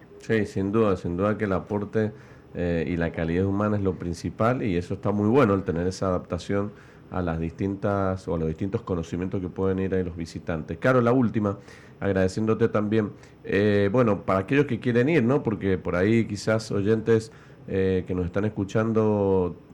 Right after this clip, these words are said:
se enteran, tienen un familiar o alguien viene para re-, para, para por ahí recomendar o sugerir, ¿cuáles son las vías de reservas por ahí que tiene Catena hoy?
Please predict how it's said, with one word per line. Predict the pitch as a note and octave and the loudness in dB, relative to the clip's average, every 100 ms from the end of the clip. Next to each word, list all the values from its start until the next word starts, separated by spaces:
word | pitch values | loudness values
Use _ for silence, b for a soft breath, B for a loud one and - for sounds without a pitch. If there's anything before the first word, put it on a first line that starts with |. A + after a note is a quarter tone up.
| - - - | -18 -16 -12
se | - | -8
enteran, | F2+ A#2 C3 A2+ | 0 2 4 4
tienen | G2+ G2+ | 2 -2
un | G2+ | -2
familiar | F#2+ F2+ G2+ C#3 G#2+ | -2 2 4 6 6
o | |
alguien | F#2 G2+ F#2+ | 4 2 0
viene | F#2+ B2+ A#2 F2+ | 2 2 2 2
para | D2+ E2+ E2+ | -2 -6 -4
re-, | D#2+ - - | -6 -12 -8
para, | E2+ D#2+ | -6 -4
para | F2 E2 D#2+ - B B - | -4 -4 -6 -8 B B -6
por | F2+ | 0
ahí | F2 G#2+ A#2 - - | 4 4 4 0 -6
recomendar | F2+ F#2 F#2 F2+ F#2+ A#2 | -2 0 0 2 2 2
o | |
sugerir, | A#2 A2+ G2+ G#2 C#3 D3 B B B | 0 -2 2 2 2 0 B B B
¿cuáles | A#2+ C#3 - | 2 2 4
son | D#3+ | 2
las | D#3 A#2+ | 2 4
vías | A#2+ C3+ C3 - G2+ | 4 4 2 -4 -4
de | G2 F#2+ F#2 F2+ E2+ E2 E2 - - | 0 2 2 2 0 -2 -6 -8 -10
reservas | F2 F2 - C#3 A2 | -8 -4 2 2 2
por | G#2 F#2 | 0 0
ahí | F#2 | 2
que | F#2+ | 0
tiene | F#2+ G2+ G2+ G2+ F#2+ F#2 | -4 -4 -2 -2 -2 -2
Catena | F#2 F2 F#2+ F#2 | -4 -6 -4 -2
hoy? | F2 | -4